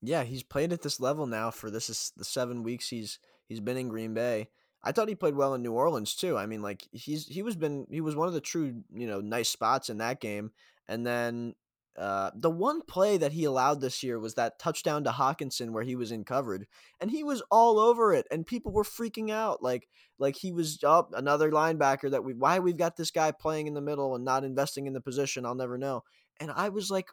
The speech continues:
"Well, wait a minute. He was right there in coverage. That is one of the better tight ends in the game. He's super fast, super physical."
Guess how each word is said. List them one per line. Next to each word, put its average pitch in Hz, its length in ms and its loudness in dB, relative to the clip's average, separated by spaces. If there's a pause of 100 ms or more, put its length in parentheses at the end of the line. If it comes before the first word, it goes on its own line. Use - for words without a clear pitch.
(120)
"Well, 214 220 -2
wait 233 240 -2
a 220 40 0
minute. 139 320 -4
He 208 200 -10
was 202 200 -8
right 220 280 0
there 214 240 2
in 160 80 -4
coverage. 175 460 -2
That 180 180 2
is 196 120 -2
one 175 140 0
of 185 60 -2
the 156 80 0
better 165 260 0
tight 156 240 -4
ends 160 220 -4
in 151 80 -6
the 127 80 -4
game. 147 320 -2
He's 113 100 -6
super 151 320 -8
fast, 147 400 -2
super 151 180 -10
physical." 135 480 -6